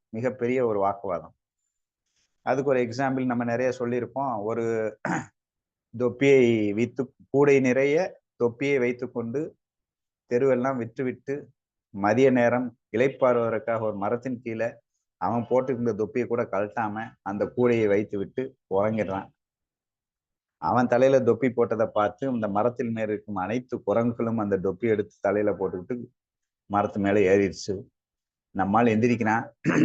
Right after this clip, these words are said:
எந்திரிச்சு பார்க்கறான், கூடையில தொப்பியெல்லாம் காணோம். மேல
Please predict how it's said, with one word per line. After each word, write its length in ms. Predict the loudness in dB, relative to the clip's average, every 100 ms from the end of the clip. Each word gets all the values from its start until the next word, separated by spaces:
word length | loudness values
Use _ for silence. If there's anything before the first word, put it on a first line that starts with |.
| 2 0 _ _ _ _ _ _ _ _ _ _ _ -10
எந்திரிச்சு 260 | -6 -4 0
பார்க்கறான், 340 | 0 0 -2
கூடையில 320 | -2 0 2 0
தொப்பியெல்லாம் 480 | -2 -4 -4 -4 -4
காணோம். 340 | -4 -4 -8 -14 _ _ _ _ _
மேல 220 | -2 2